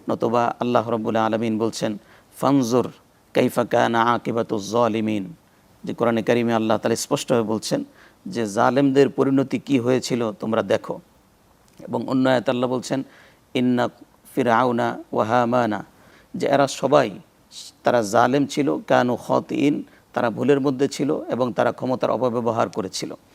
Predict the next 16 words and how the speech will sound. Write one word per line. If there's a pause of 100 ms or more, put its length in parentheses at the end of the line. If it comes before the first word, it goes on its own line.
(260)
ক্ষমতার
অপব্যবহার
যারা
করেছিল, (440)
তারা
ইতিহাসের (340)
আস্তা
করে
নিক্ষিপ্ত
হয়েছে। (360)
আমরা (300)
সে
ফেরাউন
থেকে
যদি
দেখি,